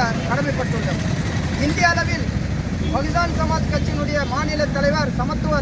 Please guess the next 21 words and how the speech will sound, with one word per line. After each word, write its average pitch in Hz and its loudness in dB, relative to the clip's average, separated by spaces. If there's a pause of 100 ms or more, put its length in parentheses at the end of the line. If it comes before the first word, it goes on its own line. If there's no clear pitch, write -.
தலைவர் 277 2 (500)
அண்ணன் 262 4
ஆம்ஸ்ட்ராங் 320 2 (440)
அவர்களை - 8 (640)
படுகொலை - 2
செய்தது - 4 (680)
இந்திய 339 -4
அளவில் 311 0 (460)
கண்டிக்கத்தக்க - 0 (120)
ஒரு 247 2
செய்தியாக 277 2 (540)
ஆர்ப்பாட்டங்கள், 269 -2 (100)
போராட்டங்கள், 269 -2 (880)
ஏன் 330 2 (1500)
வ-, 240 4 (120)
உருவ 381 0 (100)
பொம்மைகள் 320 0
கூட 339 6 (580)
எரிக்கும் - -6 (180)
போராட்டம் 285 0
நடந்து, 269 0